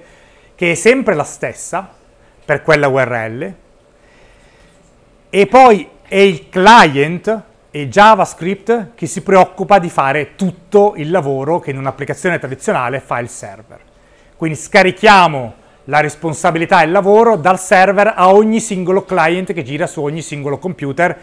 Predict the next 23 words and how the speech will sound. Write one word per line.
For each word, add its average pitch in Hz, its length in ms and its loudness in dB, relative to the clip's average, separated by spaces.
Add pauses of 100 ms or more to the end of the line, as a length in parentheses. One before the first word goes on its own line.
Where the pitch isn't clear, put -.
(140)
di 135 140 -6
ogni 151 220 -2
persona. 113 520 -14 (840)
Questo 240 600 2 (280)
è 156 140 -8
quello 190 360 2
che 185 120 0
in 151 160 0
maniera 170 260 -2
sim-, 185 360 -12
che 156 160 -8
per - 260 -2
esempio, 180 600 -2 (680)
questo 202 220 -2
è 185 80 0
quasi 190 420 4
quello 170 200 -2
che - 80 -14
fa 165 120 0
Instagram 160 600 -2
al 147 60 -2
giorno 131 180 -10
d'oggi. 113 400 -14